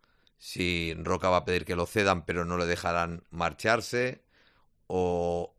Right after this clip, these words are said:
sí, pero luego no. Pero en resumen, no está jugando,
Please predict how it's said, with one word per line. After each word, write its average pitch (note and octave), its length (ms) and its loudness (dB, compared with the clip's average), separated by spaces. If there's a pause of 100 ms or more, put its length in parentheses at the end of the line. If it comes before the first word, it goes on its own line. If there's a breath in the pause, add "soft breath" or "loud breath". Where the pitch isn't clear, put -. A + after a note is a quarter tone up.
(160)
sí, A2 540 0 (180)
pero F#2 280 2
luego F#2 260 4
no. D3 400 6 (2750)
Pero G2+ 180 2
en F#2 80 0
resumen, C3+ 580 0 (560)
no G#2 140 0
está G#2+ 160 2
jugando, G2+ 500 0